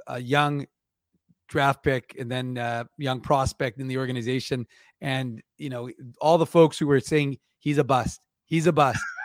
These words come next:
Speaker 1: He's playing on the Moose, playing in Saint John's. This guy's a bust. And,
Speaker 2: <laughs>
Speaker 1: you know, what a, what a stud Josh Morrissey has become. Like, you watch, you watch his confidence with the puck and the way he can walk the line, the way he
Speaker 2: Mm-hmm.
Speaker 1: just,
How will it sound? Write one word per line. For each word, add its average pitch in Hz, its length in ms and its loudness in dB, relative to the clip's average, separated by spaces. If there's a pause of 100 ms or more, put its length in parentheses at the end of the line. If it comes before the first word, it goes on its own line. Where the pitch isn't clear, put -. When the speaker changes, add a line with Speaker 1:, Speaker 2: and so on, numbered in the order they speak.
(280)
Speaker 1:
He's - 140 -20
playing 202 200 4
on 214 120 8
the 208 80 6
Moose, 190 280 10 (320)
playing 202 220 2
in 190 60 0
Saint 175 220 0
John's. 156 280 2
This 147 140 -6
guy's 151 240 4
a 135 60 0
bust. 120 360 -4 (400)
And, 147 260 -2
Speaker 2:
<laughs> - 60 -12
Speaker 1:
you 160 80 0
know, 139 120 2
what 165 220 4
a, 160 140 4
what 175 160 2
a 165 60 2
stud 147 380 -4
Josh 139 280 -2
Morrissey 131 300 -10
has 131 100 -8
become. 123 380 -12
Like, 117 200 -12 (260)
you 151 120 -2
watch, 151 440 2 (680)
you 160 80 0
watch 180 220 6
his 269 120 -8
confidence 139 560 -6
with 127 240 -6
the - 80 -10
puck - 400 -4 (500)
and 131 220 -10
the 127 60 -10
way 151 140 -2
he 175 140 -8
can 139 180 -6
walk 123 300 -2
the 107 100 -8
line, 110 360 -8
the 104 80 -12
way 127 140 -6
he 113 200 -4
Speaker 2:
Mm-hmm. 120 60 -4
Speaker 1:
just, 131 240 -10